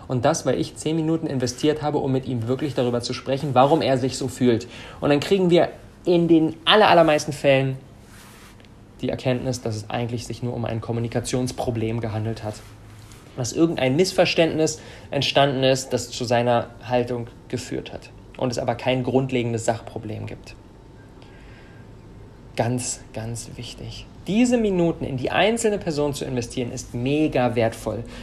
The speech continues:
Weil jemanden, der wirklich präsent ist, der eigentlich wirklich passt, den dann aufgrund eines Missverständnisses ziehen zu lassen,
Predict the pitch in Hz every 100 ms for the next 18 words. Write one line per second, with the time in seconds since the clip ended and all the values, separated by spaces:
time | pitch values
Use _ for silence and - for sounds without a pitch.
0 | - 156 202 175 156 147 139 131 120 120
1 | 202 240 220 - 165 156 131 - - 202
2 | 214 190 180 170 - 175 - 196 240 240
3 | 185 147 196 208 143 139 196 - 180 -
4 | 160 139 131 - - 233 240 156 131 117
5 | 135